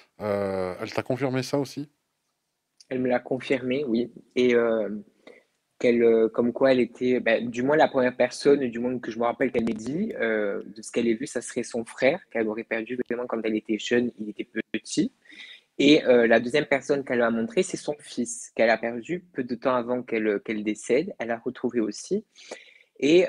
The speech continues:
Speaker 2: euh, après, je sais qu'à un moment donné, elle était, alors, au milieu ou pas, j'en sais rien, mais elle était avec des curés, des prêtres à un moment donné.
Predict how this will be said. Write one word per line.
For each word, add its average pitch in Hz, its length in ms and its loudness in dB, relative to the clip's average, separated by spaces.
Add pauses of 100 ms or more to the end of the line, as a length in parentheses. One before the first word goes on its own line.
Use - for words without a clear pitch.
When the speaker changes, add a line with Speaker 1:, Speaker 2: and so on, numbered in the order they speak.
Speaker 2:
euh, 117 720 0 (120)
après, 165 280 0
je 196 80 0
sais - 240 -2
qu'à - 300 0
un 123 120 0
moment 131 240 -2
donné, 131 420 -2
elle 151 80 0
était, 139 400 -2
alors, 110 220 -8 (920)
au 139 120 4
milieu 143 460 2
ou 131 200 0
pas, 135 260 2
j'en 127 140 -4
sais 113 160 -2
rien, 127 220 0
mais 170 100 -2
elle 131 60 2
était 110 160 0
avec 147 120 0
des 117 140 -2
curés, 123 400 -2
des 123 120 0
prêtres - 420 -4
à 120 40 -6
un 113 40 -8
moment 113 240 -6
donné. 110 400 -4